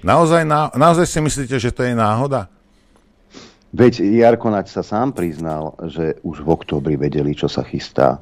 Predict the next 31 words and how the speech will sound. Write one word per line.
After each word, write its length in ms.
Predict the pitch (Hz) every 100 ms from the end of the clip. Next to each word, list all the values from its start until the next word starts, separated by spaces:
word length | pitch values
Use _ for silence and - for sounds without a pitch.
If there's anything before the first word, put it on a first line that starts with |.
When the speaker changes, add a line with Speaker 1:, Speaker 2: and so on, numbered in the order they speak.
| -
Speaker 1:
No 160 | 143
tak. 240 | - 160 -
Speaker 2:
Prečo 320 | 90 - 101
Korčok, 560 | 135 165 156 131 -
ktorý 240 | - 98 90
sa 160 | -
chválil 560 | 82 - 95 95 90 87
tým, 400 | 117 127 104 78
že 160 | 76 80
nemá 240 | 82 80
problém 400 | - 104 98 80
zavolať 400 | 73 80 78 78
Lavrovovi 560 | 78 92 131 110 76 -
a 160 | 69
že 160 | 76 85
mu 160 | 78
telefonuje, 640 | - 110 147 143 95 80 71 - - - - -
prečo 240 | 101 -
nenastúpil 880 | 180 90 87 - 85 - 80 76 62
na 160 | 80
vlak 320 | 76 78 - - - -
a 160 | - 82
nešiel 480 | 90 104 92 85
do 160 | 80 87
Moskvy 480 | 85 82 - 80 76
vyjednať 560 | 80 87 80 76 76 -
lepší 400 | 80 78 - 85
plyn, 320 | - 135 131
poprípade 640 | - 90 85 87 80 78 76
ponúknuť 1040 | - 139 127 113 - 117 120 - - -
Bratislavu 800 | 87 104 104 107 - 104 104 117